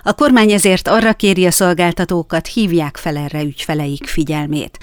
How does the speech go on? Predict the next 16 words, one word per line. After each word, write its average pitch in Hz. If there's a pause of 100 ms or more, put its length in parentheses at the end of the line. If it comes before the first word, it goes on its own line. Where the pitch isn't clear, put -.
Az 190
számíthat 220
értesítésre, 185
akinek 165
legalább 196
ötvenezer 170
forint 156
még 196 (180)
kétezer-huszonkettő 170
októbere 156
előtt 147
átutalt 156
jóváírás 151
parkol 151
a 143
számláján. 147